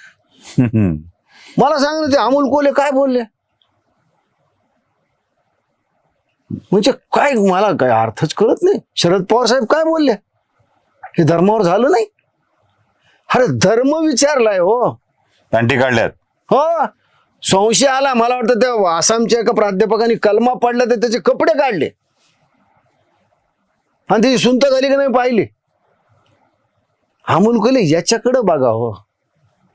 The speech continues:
Speaker 2: तर दहा वर्षाचा मुलगा ज्याने आपला बाप गमावला त्याच्याकडे बघा, त्या माय भगिनी ज्यांनी आपले पती गमावले त्यांच्याकडे पहा. आणि मला हे वाटतं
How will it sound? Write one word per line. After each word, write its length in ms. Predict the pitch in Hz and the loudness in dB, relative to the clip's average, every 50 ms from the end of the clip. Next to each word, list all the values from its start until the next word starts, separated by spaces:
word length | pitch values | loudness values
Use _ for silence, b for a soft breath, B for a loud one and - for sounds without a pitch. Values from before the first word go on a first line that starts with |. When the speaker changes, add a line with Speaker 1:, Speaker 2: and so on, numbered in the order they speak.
| - | -4
Speaker 2:
तर 60 | 180 | -2
दहा 300 | 156 131 131 139 175 202 | 0 0 0 2 2 0
वर्षाचा 420 | 208 214 208 180 151 202 214 190 202 | 0 0 0 0 0 2 2 2 0
मुलगा 260 | 202 190 190 202 202 | 0 0 0 0 0
ज्याने 180 | 190 190 196 196 | 0 -2 0 0
आपला 260 | 185 190 - 208 190 | -2 -2 0 0 0
बाप 380 | 151 120 151 151 175 202 220 | 0 2 0 2 2 2 0
गमावला 460 | 202 196 196 214 208 208 202 196 202 196 | 0 0 0 0 0 0 0 0 0 0
त्याच्याकडे 480 | 143 175 156 - 175 151 139 131 123 | 0 -2 -2 -2 -2 -2 -2 -2 -2
बघा, 320 | 113 117 110 107 107 104 101 104 _ _ _ _ _ _ _ _ _ _ _ _ _ - | 0 -2 -2 0 0 -2 -4 -6 _ _ _ _ _ _ _ _ _ _ _ _ _ -2
त्या 120 | 151 151 | -2 0
माय 260 | 147 143 151 165 170 | 0 0 0 0 0
भगिनी 380 | 165 156 156 156 156 175 180 165 | 0 0 0 0 0 2 0 0
ज्यांनी 220 | 156 160 160 160 | 0 0 0 0
आपले 220 | 160 160 - 165 147 | -2 -2 0 -2 -2
पती 380 | - - - 160 - - 214 | -2 0 -2 -2 0 0 0
गमावले 360 | 196 175 180 170 165 160 156 151 | 0 2 2 2 0 0 0 -2
त्यांच्याकडे 600 | 143 - - 170 160 151 - 208 202 208 190 180 | -2 -2 -2 -2 -2 -2 -4 -2 -2 -2 -4 -2
पहा. 260 | 185 151 151 127 117 - B B B B B | -4 -4 -6 -6 -6 -10 B B B B B
आणि 120 | 170 202 226 | -2 0 2
मला 320 | 214 190 175 185 220 262 | 2 2 2 2 0 0
हे 320 | 294 254 185 180 226 277 | 0 0 2 2 2 2
वाटतं 420 | 285 247 220 196 180 - - - | 2 2 0 0 -2 -4 -2 -2